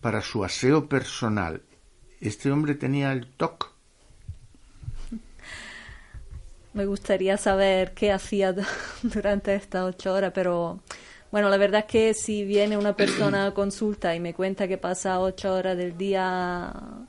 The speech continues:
Speaker 2: aseándose, mm, una de la, de la hipótesis que barajaría sería un trastorno obsesivo compulsivo, sí.
Speaker 1: ¿Quiere esto decir que hay muchas personas que posiblemente tengan un trastorno obsesivo compulsivo y no lo sepan,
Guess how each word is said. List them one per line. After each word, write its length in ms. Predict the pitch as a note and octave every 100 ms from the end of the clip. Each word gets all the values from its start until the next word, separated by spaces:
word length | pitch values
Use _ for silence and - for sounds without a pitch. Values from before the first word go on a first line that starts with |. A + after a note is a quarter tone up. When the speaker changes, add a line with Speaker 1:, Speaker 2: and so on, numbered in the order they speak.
| - -
Speaker 2:
aseándose, 800 | G3+ G3 F#3+ F#3+ G3 G3 G#3 G3+ - - - - - - -
mm, 440 | A3+ G3+ F#3+ F3+ F3+ F3+
una 260 | G#3+ G#3 G#3
de 140 | G#3
la, 880 | G3 F#3+ F#3+ F#3 F#3 F#3 F3+ F3 E3+ F3+ - - - -
de 140 | G3+
la 80 | G3
hipótesis 760 | G3 G3+ G#3 G#3 G3+ - G3+ F#3+
que 300 | G3 F#3+ F#3
barajaría 540 | F#3+ F#3 G3 F#3 F#3
sería 380 | F#3 F#3 F3 E3
un 240 | E3 E3
trastorno 420 | D#3+ F3 - F3 E3+
obsesivo 380 | F3 E3 E3+
compulsivo, 540 | E3 E3 F3+ - B3 G3+ -
sí. 120 | - - - -
Speaker 1:
¿Quiere 200 | C#3 D#3
esto 240 | D3+ E3+
decir 460 | C#3+ A#2+ - C#3+ C3
que 120 | A#2
hay 80 | G#2+
muchas 320 | A#2 - B2+
personas 480 | - F#2 A#2+ A2 F#2
que 100 | -
posiblemente 560 | D#2+ D#2+ A2+ G2+ G2
tengan 320 | F#2 G2 G2 F2+
un 100 | F2+
trastorno 600 | D#2+ - - F#2+ F#2 D#2
obsesivo 480 | - - - F2+ D2
compulsivo 720 | G2 F#2 E2 - F2+ D2+ E2 - - -
y 80 | F#2+
no 140 | E2+
lo 100 | F#2
sepan, 520 | F#2+ - F#2+ - B2+